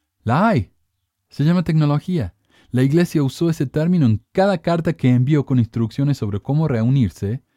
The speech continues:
durante la pandemia cuando se refirieron a las reuniones por internet. Y si alguien no tiene internet,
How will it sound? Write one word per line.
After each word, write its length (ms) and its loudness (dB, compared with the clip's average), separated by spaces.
durante 360 0
la 140 -4
pandemia 640 0
cuando 200 0
se 140 -6
refirieron 580 0
a 80 0
las 100 -4
reuniones 440 -2
por 160 -6
internet. 500 -2
Y 80 0
si 160 0
alguien 220 2
no 80 0
tiene 180 0
internet, 520 0